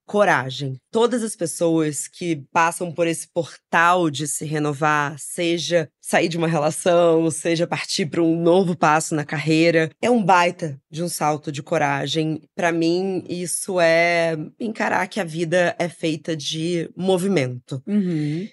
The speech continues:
Speaker 1: E aí, falando de uma perspectiva pessoal, eu preciso disso pra sentir que eu tô vivendo na minha maior potência.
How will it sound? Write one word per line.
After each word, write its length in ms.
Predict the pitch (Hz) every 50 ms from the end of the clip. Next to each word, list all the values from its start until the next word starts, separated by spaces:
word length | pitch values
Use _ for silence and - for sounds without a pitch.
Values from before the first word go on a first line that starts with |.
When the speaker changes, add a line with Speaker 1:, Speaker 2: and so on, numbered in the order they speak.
| _ _ -
Speaker 1:
E 120 | - 180 190
aí, 100 | 190 185
falando 240 | - 214 208 214
de 60 | 196 208
uma 80 | 175
perspectiva 840 | 175 170 - - 160 147 - - - - 156 147 135 151 135 131 - _ _ _ _ _ _ _ -
pessoal, 840 | 208 233 233 226 - - 180 160 147 147 151 151 147 147 147 143 _ _ _
eu 580 | - 185 196 196 190 190 196 202 202 185 - - _ _
preciso 640 | - 214 214 - - - - - 247 269 202 175 196
disso 540 | 151 139 - 170 175 156 - - 180 170 139 - _
pra 180 | - 190 180 180
sentir 720 | - - - 202 185 165 - - - - 196 190 190 185 _
que 160 | - - 190 175
eu 140 | 180 180
tô 160 | 180 190 185 175
vivendo 580 | 180 180 170 156 170 175 175 180 185 175 185
na 140 | 185 180 175
minha 320 | 180 175 170 170 175 175
maior 380 | 190 190 175 170 165 170 180 175 -
potência. 840 | - 214 214 - - 208 160 156 156 147 - - - - 139 131